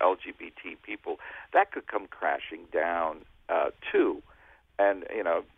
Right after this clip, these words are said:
you sort of have to understand that these things come in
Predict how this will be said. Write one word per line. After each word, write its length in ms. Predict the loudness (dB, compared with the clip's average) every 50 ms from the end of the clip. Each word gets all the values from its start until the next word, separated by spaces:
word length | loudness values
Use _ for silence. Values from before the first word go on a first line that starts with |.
| -20 -20 -20 -20 _
you 80 | -20 -18 -2 2
sort 120 | 2 2
of 60 | 4
have 240 | 4 2 0 0 0
to 120 | -4 -6 -6 -6 _ _ _ _ _ _ _ -2
understand 600 | 0 0 0 -6 -6 -4 -2 0 0 0 0 0
that 180 | -2 -2 -4 -6
these 160 | -14 -16 -16 -18 -10 -10
things 200 | -10 -10 -10 -14 -16 -14
come 200 | -8 -8 -6 -6
in 140 | -6 -10